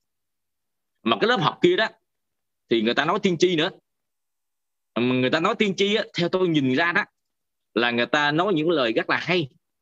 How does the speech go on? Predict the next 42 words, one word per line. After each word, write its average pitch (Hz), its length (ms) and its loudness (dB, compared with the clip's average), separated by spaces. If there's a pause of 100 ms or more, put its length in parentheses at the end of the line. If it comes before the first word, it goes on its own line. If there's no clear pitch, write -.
(180)
không 180 240 -2
có 220 80 0
một 147 240 -2
cái 196 120 0
lời 139 340 2
nào 123 400 -2 (280)
mà 104 160 0
đem 139 300 -2
cảnh 143 320 -4
cáo 196 240 0
cái 180 180 -2
tội - 140 0
lỗi 107 180 0
người 123 160 2
này, 95 200 -2 (800)
mà 113 140 -2
trong 156 160 -2
khi 170 80 2
đó 185 120 0
người 143 180 2
này 107 300 -2 (220)
sống 220 320 -4
rất - 180 -4
là 110 140 0
sai 127 280 -2
trật. 98 100 -4 (1200)
Và 120 340 2 (100)
cái 196 100 2
người 139 240 2
kia 170 100 4
nói 202 180 0
tiên 190 200 0
tri 185 240 0
chỉ 160 100 2
nói 196 180 0
rằng 139 360 -2
là, 117 260 -2 (240)
ờ, 123 400 0
tin 185 220 2
Chúa 233 160 0
được 127 240 0
phước, 320 220 0